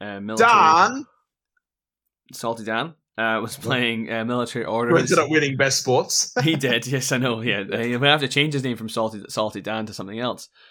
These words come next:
Speaker 2: Yeah.
Speaker 1: Uh, on my compound table.
Speaker 2: Yeah.
Speaker 1: So we flipped, oh,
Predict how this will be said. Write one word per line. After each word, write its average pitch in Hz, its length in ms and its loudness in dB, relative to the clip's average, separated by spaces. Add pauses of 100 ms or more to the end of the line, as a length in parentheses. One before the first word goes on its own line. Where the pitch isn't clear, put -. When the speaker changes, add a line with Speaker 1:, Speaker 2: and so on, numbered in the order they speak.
Speaker 2:
Yeah. 107 220 2 (160)
Speaker 1:
Uh, 107 800 0
on 113 840 0
my 101 920 -8
compound 127 420 -6
table. 131 360 -8 (500)
Speaker 2:
Yeah. 110 160 2
Speaker 1:
So 120 560 -4
we 147 720 -2
flipped, - 1040 -8
oh, 104 420 -8